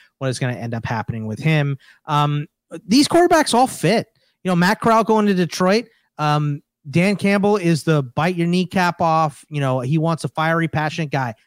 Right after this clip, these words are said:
That is Matt Corral. Matt Corral, you know, he passes the Dan Campbell vibe test a hundred percent.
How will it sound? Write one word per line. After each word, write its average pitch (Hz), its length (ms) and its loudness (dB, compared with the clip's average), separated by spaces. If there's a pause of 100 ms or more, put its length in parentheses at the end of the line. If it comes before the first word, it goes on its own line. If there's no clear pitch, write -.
(120)
That 156 200 0
is 180 140 -2
Matt 170 200 -2
Corral. 127 300 -4 (320)
Matt 165 200 -6
Corral, 165 420 2
you 147 140 -2
know, 127 200 -4 (240)
he 170 140 -4
passes 160 500 -6
the 160 100 0
Dan 160 300 0
Campbell 151 480 0
vibe 127 360 -4
test - 440 -8
a 117 160 -8
hundred 120 380 -6
percent. 80 360 -14